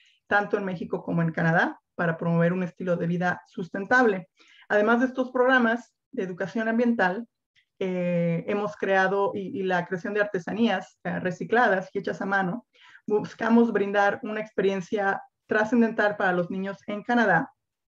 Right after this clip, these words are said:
y en México mediante la implementación del modelo uno por uno o one for one model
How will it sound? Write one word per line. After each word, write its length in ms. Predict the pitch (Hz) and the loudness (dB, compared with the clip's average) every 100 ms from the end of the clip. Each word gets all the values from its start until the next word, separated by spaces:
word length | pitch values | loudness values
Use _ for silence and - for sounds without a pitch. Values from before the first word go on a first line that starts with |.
| _ _ _ _ | _ _ _ _
y 180 | 220 214 | -4 2
en 100 | 240 | 4
México 520 | 254 - - 220 - - - - | 4 0 -4 -6 -8 -20 -20 -8
mediante 420 | 226 226 240 240 226 | 0 4 4 6 4
la 120 | 220 | 2
implementación 720 | 226 233 233 233 233 202 196 | 2 2 4 2 -4 -8 -6
del 100 | 196 | -4
modelo 500 | 190 180 185 185 185 - - | -2 0 2 0 -2 -8 -2
uno 300 | 220 220 208 | 0 0 -2
por 160 | 190 | 0
uno 300 | 196 196 196 | 0 0 -2
o 60 | 170 | -2
one 220 | 170 185 175 | -2 -6 -4
for 120 | 185 | -4
one 180 | 175 170 | 0 0
model 400 | 170 170 165 170 | 0 0 0 -2